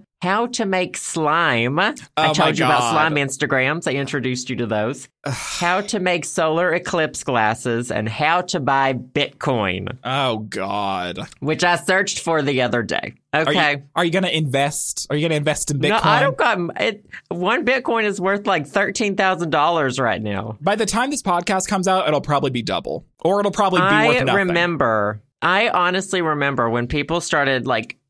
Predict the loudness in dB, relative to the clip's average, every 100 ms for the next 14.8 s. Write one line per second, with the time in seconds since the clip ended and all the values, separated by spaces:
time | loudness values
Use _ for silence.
0 | -8 -4 -2 0 -2 -2 0 0 0 0
1 | 0 -2 -2 0 2 2 -2 -2 -2 0
2 | 0 -4 -4 -4 -2 -4 -2 0 0 0
3 | 0 0 0 -2 -2 0 -4 -2 -4 -2
4 | 0 0 -2 -2 -4 -4 -6 _ _ 0
5 | 0 -2 -6 -2 0 0 -2 -4 0 -2
6 | -2 -2 0 0 -2 -4 -2 0 0 0
7 | -4 -4 -2 0 0 0 -2 -6 -6 -2
8 | 0 0 -2 -4 -10 -2 0 0 0 0
9 | 0 0 0 0 0 0 0 0 2 0
10 | 0 2 2 2 2 2 2 2 4 4
11 | 2 2 0 0 -2 0 -2 0 0 0
12 | -2 -2 0 0 0 0 2 2 0 0
13 | 0 0 -2 -2 -2 -2 -6 -4 -4 -2
14 | -2 -2 -4 -4 -6 -8 -8 -12